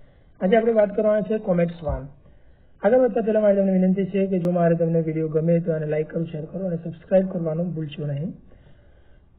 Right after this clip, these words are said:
કોમેટ એટલે આપણે જેને શું કહીશું? ધૂમકેતુ, જેને બીજી આપણે ભાષામાં જોઈએ તો એને ખરતો તારો તરીકે પણ ઓળખવામાં આવે છે. ચાલો મિત્રો, આગળ વધીએ.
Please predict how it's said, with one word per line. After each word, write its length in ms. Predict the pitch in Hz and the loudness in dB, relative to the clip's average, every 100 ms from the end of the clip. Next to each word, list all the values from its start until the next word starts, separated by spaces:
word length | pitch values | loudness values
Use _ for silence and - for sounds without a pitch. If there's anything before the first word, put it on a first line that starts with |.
| - - | -20 -6
કોમેટ 640 | - 220 254 330 - - 202 | 2 4 4 0 -8 -8 -4
એટલે 220 | 190 214 | 0 2
આપણે 280 | 190 202 196 | 2 2 2
જેને 280 | 190 185 | 4 4
શું 200 | 185 202 | 2 0
કહીશું? 420 | 190 190 - 208 185 | 0 0 0 -2 0
ધૂમકેતુ, 560 | 165 170 160 151 147 | 2 2 2 -2 -6
જેને 200 | 143 151 | -6 -6
બીજી 360 | 147 151 160 156 | -6 -8 -2 -2
આપણે 340 | 143 147 147 160 - | 0 -2 -4 -6 -6
ભાષામાં 600 | 170 165 151 139 147 143 | -6 -6 -8 -8 -6 -6
જોઈએ 320 | - 240 190 | -6 -6 -6
તો 100 | 160 | -4
એને 100 | 160 | -6
ખરતો 380 | 160 185 175 226 | -6 -4 -4 -4
તારો 260 | 185 156 | -4 -4
તરીકે 560 | 156 - - 170 160 165 | -8 -12 -8 -6 -4 -6
પણ 200 | 175 214 - - - - - | -4 -4 -6 -20 -20 -12 0
ઓળખવામાં 480 | 190 160 156 143 139 | 2 2 0 -2 -2
આવે 160 | 147 | -4
છે. 180 | 147 214 320 - - - - - - - - _ - - - - - - - | -4 -8 -10 -18 -20 -20 -20 -20 -20 -20 -20 _ -20 -20 -20 -20 -20 -6 4
ચાલો 220 | 214 196 | 6 6
મિત્રો, 280 | 170 170 190 | 4 2 0
આગળ 360 | - 175 165 | 0 -2 -2
વધીએ. 320 | 156 143 160 | 0 -2 -2